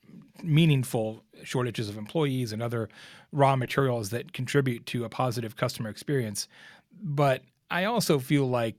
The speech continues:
businesses are using the pandemic and, and shortages of personnel, et cetera, as a excuse to provide less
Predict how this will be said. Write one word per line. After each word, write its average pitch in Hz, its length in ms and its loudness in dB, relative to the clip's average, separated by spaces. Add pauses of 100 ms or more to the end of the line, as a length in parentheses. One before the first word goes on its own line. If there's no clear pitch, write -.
(140)
businesses 127 1000 -2
are 120 160 -2
using 127 880 2
the 127 180 -8
pandemic 107 840 -6 (540)
and, 120 440 -2
and 120 260 -4
shortages 117 640 -4
of 113 140 -6
personnel, 110 420 -4
et 107 120 -10
cetera, 113 500 -4 (480)
as 127 720 -2 (580)
a 123 640 -4 (680)
excuse - 1400 0 (720)
to 170 160 0
provide 139 680 0
less 143 760 -4